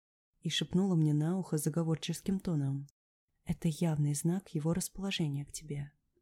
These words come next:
Новых вещей у нас пока что немного, поэтому их выдают только в крайних случаях или как награду за особые заслуги». «Особые заслуги?» Похоже, я даже догадывалась, за какие.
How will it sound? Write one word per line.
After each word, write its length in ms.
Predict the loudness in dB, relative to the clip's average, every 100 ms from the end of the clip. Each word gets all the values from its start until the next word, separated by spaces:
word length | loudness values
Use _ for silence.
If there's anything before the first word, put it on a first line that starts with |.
| _ _ _ _
Новых 320 | 6 6 4 -2
вещей 240 | 2 4
у 60 | 6
нас 160 | 4
пока 200 | 0 -2
что 160 | 2 4
немного, 680 | 4 4 0 -2 -10 -14 -20 _
поэтому 360 | -2 0 0
их 120 | 0 -2
выдают 440 | -2 0 -2 0
только 320 | -2 0 -4
в 100 | -6
крайних 420 | -2 -2 0 0
случаях 560 | -2 -4 -2 -2 -4 0
или 220 | -2 -2 -4
как 160 | 2
награду 420 | 4 4 4 2 0
за 160 | 0
особые 400 | 0 -2 0 0
заслуги». 680 | -2 -4 -4 -4 -4 -6 -10 _ _ _ _ _ _ _ _ _ _ _ _ _ _
«Особые 440 | 0 2 2 2
заслуги?» 680 | 0 -2 -2 -2 0 -2 -2 -8 _ _ _ _ _ _ -4
Похоже, 340 | -2 0 0
я 100 | 0
даже 220 | 0 0
догадывалась, 600 | 0 0 0 0 -4 -2
за 80 | -4
какие. 600 | -4 -6 -6 -8 -8 -14